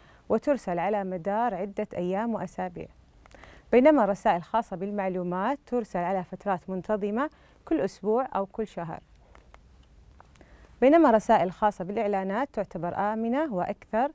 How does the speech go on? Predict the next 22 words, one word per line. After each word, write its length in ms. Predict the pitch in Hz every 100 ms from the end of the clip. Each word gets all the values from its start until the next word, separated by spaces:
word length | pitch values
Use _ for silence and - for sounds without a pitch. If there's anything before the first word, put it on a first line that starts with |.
| _ _ _ _ -
رسمية. 420 | 208 196 165 - - _ _ _ _ _ - - - - - - -
وفي 200 | - 220
رسائل 400 | 226 - 294 214
الخاصة 420 | 196 214 208 202
بإعادة 400 | 165 170 202 170 -
المشاركة 840 | 175 180 - 240 226 175 - 214
يكون 520 | 262 196 - 240 240 240 _ _ _ 214
الهدف 440 | 214 233 185 -
من 80 | 190
البريد 260 | 175 214
الإلكتروني 640 | 196 190 - 226 262 277 -
التذكير، 640 | - 202 - - 214 254
ويطلب 400 | 247 277 190 170 202
من 100 | 208
العميل 420 | 185 190 214 214
اتخاذ 520 | - 196 - 202 208 185
إجراء 420 | 160 185 208 277 _ _ _ -
يتعلق 560 | 285 208 185 202 254 180
بالمنتج 840 | 180 214 196 185 196 196 247 277
أو 140 | 185 185
خدمة 460 | - 175 196 247 - - 202
معينة. 400 | 165 165 -